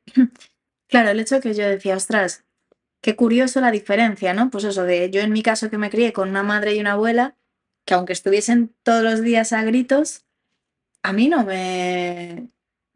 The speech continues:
o sea, me pasaba como de puntillas, ¿no? Pero en cambio, probablemente una persona en mi situación, pero que cambia y que es una madre y un pa-, y una, y un padre discutiendo,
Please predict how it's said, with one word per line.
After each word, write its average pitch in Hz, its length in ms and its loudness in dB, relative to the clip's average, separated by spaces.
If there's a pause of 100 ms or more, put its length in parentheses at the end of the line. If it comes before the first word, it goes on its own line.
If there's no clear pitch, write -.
(160)
o - 40 -20
sea, 185 280 2
me 185 140 -4
pasaba 226 360 0
como 190 220 -2
de 170 100 -4
puntillas, 175 800 -2
¿no? 254 240 -2 (600)
Pero 196 160 0
en 190 80 -4
cambio, 254 360 4
probablemente 262 680 2
una 202 180 -2
persona 214 400 0
en 185 100 -6
mi 196 100 -4
situación, 202 600 0
pero 175 180 -2
que 170 160 -8
cambia 214 380 4
y 180 60 -2
que 226 80 -4
es 208 120 -8
una 190 140 -2
madre 214 340 2
y 233 60 4
un 226 120 2
pa-, 226 220 2
y 226 80 0
una, 220 340 0
y 220 100 0
un 214 120 0
padre 208 280 2
discutiendo, 226 880 0